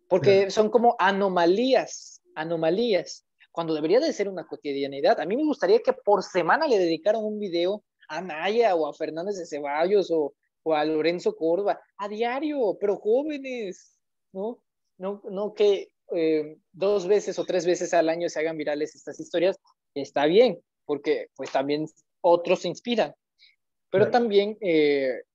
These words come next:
Speaker 1: eh, pues, me gustaría una sociedad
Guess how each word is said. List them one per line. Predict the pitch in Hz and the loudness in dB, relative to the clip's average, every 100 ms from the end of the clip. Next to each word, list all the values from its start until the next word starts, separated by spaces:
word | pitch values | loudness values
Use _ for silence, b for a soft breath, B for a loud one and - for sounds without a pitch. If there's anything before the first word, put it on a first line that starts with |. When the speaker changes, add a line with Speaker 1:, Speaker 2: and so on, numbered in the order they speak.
| _ _ _ _ - | _ _ _ _ -14
Speaker 1:
eh, | 170 147 139 135 135 - | -8 -6 -6 -6 -8 0
pues, | 165 156 - 185 | 0 0 -4 -6
me | 160 | 0
gustaría | 156 156 156 143 151 165 - | 2 2 4 4 4 2 -4
una | 156 160 170 170 | -2 0 0 -2
sociedad | 170 151 147 | -6 -2 -4